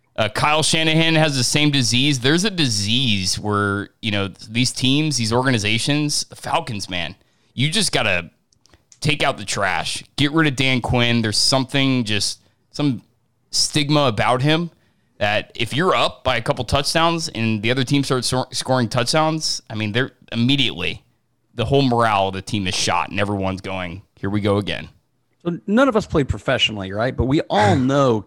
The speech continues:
Speaker 2: kickoff rules, right? Like,
Speaker 1: Right.
Speaker 2: we know you can touch the ball before it goes ten yards on the receiving side of it. Like,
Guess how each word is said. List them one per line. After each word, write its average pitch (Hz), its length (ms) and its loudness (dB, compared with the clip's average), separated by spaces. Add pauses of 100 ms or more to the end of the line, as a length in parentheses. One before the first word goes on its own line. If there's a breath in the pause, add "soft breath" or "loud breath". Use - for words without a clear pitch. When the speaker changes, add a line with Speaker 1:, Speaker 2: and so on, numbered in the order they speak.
Speaker 2:
kickoff 110 480 0
rules, 107 500 2
right? 170 300 -4
Like, 127 120 0
Speaker 1:
Right. 113 160 -4
Speaker 2:
we 226 180 4
know 214 420 4
you 135 180 -4
can 170 160 -4
touch - 240 -4
the 143 80 0
ball 143 300 2
before 143 340 0
it - 80 -12
goes 123 240 -4
ten 123 300 -4
yards 135 560 0
on 139 160 -2
the 127 80 -4
receiving 113 540 -6
side 190 280 -4
of 247 120 -2
it. - 140 -12 (380 soft breath)
Like, 123 240 -6